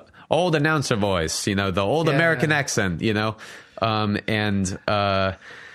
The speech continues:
Speaker 1: you know, saying just these absurd things, just like, you know, "The people in our town are just nice Main Street folks,"
Speaker 2: <laughs> Yeah.
Speaker 1: like you read about in
Speaker 2: "Our steaks are
Speaker 1: storybooks.
Speaker 2: cooked just
Speaker 1: Yeah,
Speaker 2: right."
Speaker 1: exactly.
Speaker 2: <laughs> Yeah.
Speaker 1: Uh, and, and, like, stuff that was, like, now would be considered, like,
Speaker 2: Right.
Speaker 1: culturally tone deaf, just like,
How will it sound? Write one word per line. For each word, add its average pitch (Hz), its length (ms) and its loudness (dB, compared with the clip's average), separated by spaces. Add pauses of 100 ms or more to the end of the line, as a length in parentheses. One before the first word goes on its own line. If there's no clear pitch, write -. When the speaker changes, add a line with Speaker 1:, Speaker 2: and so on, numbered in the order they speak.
(480)
Speaker 1:
you 127 80 2
know, 107 120 2
saying 120 500 2
just 139 220 -2
these 123 220 2
absurd 95 500 0
things, 92 440 0
just - 240 -2
like, 92 500 0
you - 140 -2
know, 98 180 0
"The 80 140 -2
people 180 380 2
in 156 100 2
our 226 160 2
town 117 480 0
are 131 220 2
just 120 520 -2
nice 175 540 0
Main 190 420 2
Street 208 380 0
folks," 147 480 0
Speaker 2:
<laughs> - 0 -
Yeah. 185 100 4
Speaker 1:
like 160 140 0
you 190 80 2
read 226 180 2
about 214 220 2
in 202 60 2
Speaker 2:
"Our 220 160 4
steaks 247 280 4
are 107 140 2
Speaker 1:
storybooks. - 40 4
Speaker 2:
cooked 202 180 2
just 151 200 4
Speaker 1:
Yeah, - 20 4
Speaker 2:
right." 160 380 4
Speaker 1:
exactly. 156 540 4
Speaker 2:
<laughs> 175 60 4
Yeah. 135 220 2 (240)
Speaker 1:
Uh, 143 60 2 (240)
and, 156 160 2
and, 160 160 2
like, 156 160 2
stuff 151 280 0
that 151 100 2
was, 139 240 2
like, 123 160 2
now 120 300 2
would 123 120 0
be 117 140 0
considered, 110 580 0
like, 98 180 2
Speaker 2:
Right. 123 120 0
Speaker 1:
culturally 110 440 0
tone 98 360 0
deaf, 101 200 2
just 107 240 -2
like, 107 360 0